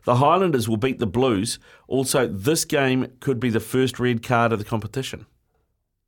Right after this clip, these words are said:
Not sure why Mark's saying that. What's, what's giving him that thought? But, uh, I think you're right, Mark. I think, as I said there, the value is with the Highlanders at four dollars forty. I'd even potentially,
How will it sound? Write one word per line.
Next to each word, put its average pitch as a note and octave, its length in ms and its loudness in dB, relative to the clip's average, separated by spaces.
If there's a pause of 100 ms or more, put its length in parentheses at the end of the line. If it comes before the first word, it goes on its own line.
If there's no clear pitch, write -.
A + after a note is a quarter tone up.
(1160)
Not D3+ 180 -8
sure D3 180 -6
why C3+ 140 2
Mark's C#3 340 0
saying D3 260 -2
that. D3 200 -4
What's, D3 320 -6
what's C3+ 220 -6
giving C#3 300 -6
him A#2+ 120 -2
that C#3 240 -4
thought? A#2+ 340 -4
But, - 280 -6
uh, A2 200 0 (360)
I - 80 0
think - 400 -6 (320)
you're A#2+ 160 -2
right, C3 380 0
Mark. G#2+ 300 -2
I G#2+ 60 0
think, B2 220 -6
as A2+ 220 -2
I G2+ 60 0
said C3 260 -4
there, F#2 160 -2
the F#2+ 80 -2
value G2+ 540 0
is F#2 120 -8
with G2+ 120 -10
the F2+ 100 -4
Highlanders G#2 320 -2
at - 100 -10
four A2 200 -2
dollars F2 240 0
forty. A2 440 -2 (920)
I'd G#2+ 140 2
even A2 260 0
potentially, G2 640 -4